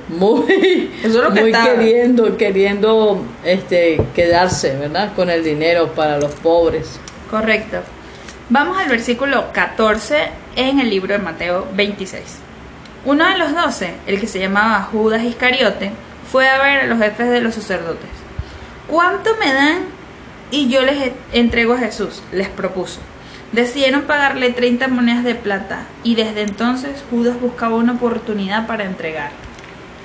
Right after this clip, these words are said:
Speaker 1: ¿Saben que Judas era el encargado de administrar el dinero de los discípulos?
Speaker 2: Correcto.
Speaker 1: El administrador, ¿cómo se llama? El, el, el,
Speaker 2: El
Speaker 1: el
Speaker 2: tesorero.
Speaker 1: tesorero, dijéramos, ¿no?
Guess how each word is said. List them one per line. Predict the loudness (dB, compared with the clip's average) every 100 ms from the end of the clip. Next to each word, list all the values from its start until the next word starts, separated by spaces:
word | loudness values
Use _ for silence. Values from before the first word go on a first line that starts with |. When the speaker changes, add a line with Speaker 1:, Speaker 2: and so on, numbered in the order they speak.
| -20 -16
Speaker 1:
¿Saben | -2 2 4 4 4
que | 2
Judas | 2 2 4 2 2
era | 4 4
el | 4
encargado | 2 2 0 2 2 4 4 2 -2
de | 0 2 4 2 2
administrar | 0 0 -4 0 2 2
el | 2
dinero | 0 0 2 0 -2 -10 -8
de | 0 4
los | 4
discípulos? | 2 -2 -4 -4 -4
Speaker 2:
Correcto. | -4 -6 -10 -14 -20 -20 -20 -20 -20 -20 -20 -18 -16 -16 -18 -20 -4
Speaker 1:
El | 2 4 4
administrador, | 2 0 2 0 2 2 2 2 2 0
¿cómo | 0 0
se | 2
llama? | 2 4 2 0
El, | 0
el, | 0 0
el, | 0
Speaker 2:
El | -2 -2 -4 -4
Speaker 1:
el | -6
Speaker 2:
tesorero. | 0 2 4 4 4
Speaker 1:
tesorero, | 4 4 4 4 4 4 4 2
dijéramos, | -2 2 2 2 0 -4
¿no? | -4